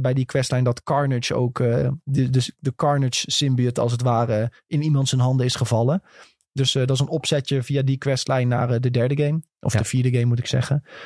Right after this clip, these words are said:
Speaker 1: Eh, dat Carnage erin komt. Ja, hele vette
Speaker 2: Ja, de
Speaker 1: questlijn.
Speaker 2: me-, derde mainline game eigenlijk.
Speaker 1: Derde mainline
Speaker 2: Ja.
Speaker 1: game, ja. Eh, zij vecht ook heel erg vet. Eh, Yuri is dat.
Speaker 2: Ja, Yuri Watanabe.
Speaker 1: Ja, en, ehm,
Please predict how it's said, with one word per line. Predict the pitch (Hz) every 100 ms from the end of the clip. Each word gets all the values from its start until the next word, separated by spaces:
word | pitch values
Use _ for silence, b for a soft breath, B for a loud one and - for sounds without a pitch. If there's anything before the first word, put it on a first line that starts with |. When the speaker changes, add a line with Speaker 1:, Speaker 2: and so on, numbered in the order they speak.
| B _
Speaker 1:
Eh, | 117 117
dat | 120
Carnage | - 135 135 -
erin | 135 127
komt. | 120 117
Ja, | 139
hele | 135 175
vette | - 165
Speaker 2:
Ja, |
de | 113
Speaker 1:
questlijn. | - 113 117
Speaker 2:
me-, | 117 113 107
derde | 110 107
mainline | 104 101 98 95 95
game | 92 -
eigenlijk. | 104 - 139
Speaker 1:
Derde | 143 135
mainline | 123 113 101 117
Speaker 2:
Ja. |
Speaker 1:
game, | 113 117
ja. | - 101 - B B B _ _
Eh, | - 143 135
zij | - 165
vecht | 160 151
ook | - 156
heel | 156
erg | 151
vet. | 165 170
Eh, | - 127 123
Yuri | 123 170 185 190
is | 190 -
dat. | 175 135 117
Speaker 2:
Ja, | 98 -
Yuri | 113 113 117 110
Watanabe. | 113 - 110 107 76 107 - _ _
Speaker 1:
Ja, | 127 127
en, | - 131
ehm, | 127 123 117 117